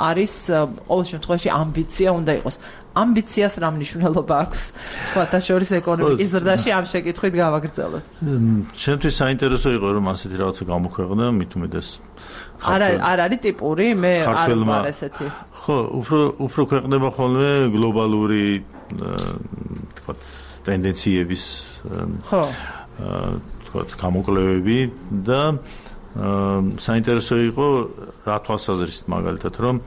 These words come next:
Speaker 2: აა, და დიდი ხანია უკვე აღარ მოხდა რა კავკასიის რეგიონის მიწებება ცენტრალურ აზიასთან. კავკასიის რეგიონი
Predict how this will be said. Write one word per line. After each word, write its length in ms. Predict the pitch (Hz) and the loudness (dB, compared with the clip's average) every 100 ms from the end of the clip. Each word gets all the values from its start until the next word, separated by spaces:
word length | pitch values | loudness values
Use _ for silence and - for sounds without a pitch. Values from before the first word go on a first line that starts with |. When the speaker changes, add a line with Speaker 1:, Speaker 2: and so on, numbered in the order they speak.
| - - - - - - | -10 -16 -16 -16 -18 -8
Speaker 2:
აა, 240 | 104 98 95 95 | -4 -2 -2 -2
და 60 | 98 | -2
დიდი 340 | 92 110 113 | 0 0 0
ხანია 500 | 120 123 120 110 101 95 | 0 2 2 4 4 2
უკვე 280 | 92 101 113 - - | 0 0 -2 -4 -10
აღარ 320 | - 110 98 101 | -6 -2 0 0
მოხდა 320 | 95 - 107 | -2 0 0
რა 160 | 113 120 110 - - - | 2 0 -2 -10 -14 -12
კავკასიის 600 | - 98 98 95 107 98 104 | -4 -4 -2 0 2 2 2
რეგიონის 520 | 95 95 101 101 98 | 2 2 2 2 2
მიწებება 800 | 95 95 101 98 98 95 104 123 127 123 113 - 95 | 0 0 0 2 2 2 2 2 2 2 0 -4 -10
ცენტრალურ 560 | - 98 98 95 95 92 | -4 -2 0 0 2 0
აზიასთან. 600 | 87 90 80 - 87 90 95 - - 101 | 0 0 0 -2 -8 -8 -10 -12 -10 -8
კავკასიის 640 | 101 90 - - 95 87 90 | -4 -4 -4 -2 -2 0 -2
რეგიონი 600 | 92 90 92 90 98 | -2 0 0 2 2